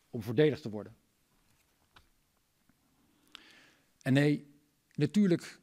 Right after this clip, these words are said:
staan we niet aan de rand van de afgrond. Maar we moeten wel aan de slag. En dat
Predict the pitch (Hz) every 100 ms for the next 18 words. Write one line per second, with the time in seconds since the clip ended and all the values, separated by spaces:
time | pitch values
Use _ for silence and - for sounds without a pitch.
0 | - - 160 143 143 165 - - - -
1 | 135 123 139 135 - - 131 147 151 -
2 | 110 - - _ _ - _ _ _ _
3 | _ _ _ _ _ _ _ - 143 160
4 | 170 165 214 165 - 160 101 - - -
5 | _ _ _ _ _ - 165 180 -